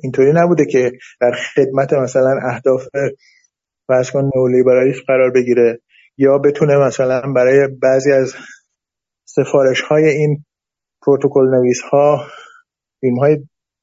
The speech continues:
خوبی ساخته بشه که روی افکار عمومی تأثیر بذاره. نه، برعکس،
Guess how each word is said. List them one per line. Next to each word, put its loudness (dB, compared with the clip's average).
خوبی 2
ساخته -2
بشه 0
که 0
روی 2
افکار 0
عمومی 0
تأثیر 0
بذاره. 2
نه، 0
برعکس، 0